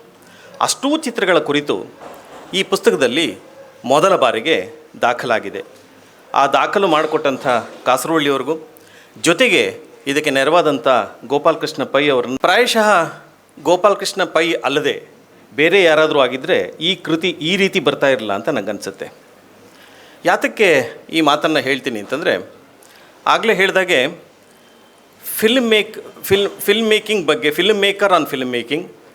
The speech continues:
director on directing ಕುರಿತು ಪ್ರಪಂಚದಾದ್ಯಂತ ಹಲವಾರು ಪುಸ್ತಕಗಳು ಬಂದಿದೆ. ನಮ್ಮ ಭಾರತದಲ್ಲೂ ಬೇರೆ ಬೇರೆಯ ಪುಸ್ತಕಗಳನ್ನು ನಾವು ನೋಡಿದ್ದೀವಿ. ಮುಖ್ಯವಾಗಿ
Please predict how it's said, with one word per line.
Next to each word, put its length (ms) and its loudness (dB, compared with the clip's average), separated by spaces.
director 480 2
on 40 2
directing 600 0
ಕುರಿತು 680 0
ಪ್ರಪಂಚದಾದ್ಯಂತ 920 0
ಹಲವಾರು 520 2
ಪುಸ್ತಕಗಳು 380 -8
ಬಂದಿದೆ. 320 -4
ನಮ್ಮ 140 -2
ಭಾರತದಲ್ಲೂ 500 0
ಬೇರೆ 220 0
ಬೇರೆಯ 300 4
ಪುಸ್ತಕಗಳನ್ನು 580 -2
ನಾವು 360 -4
ನೋಡಿದ್ದೀವಿ. 460 -4
ಮುಖ್ಯವಾಗಿ 720 0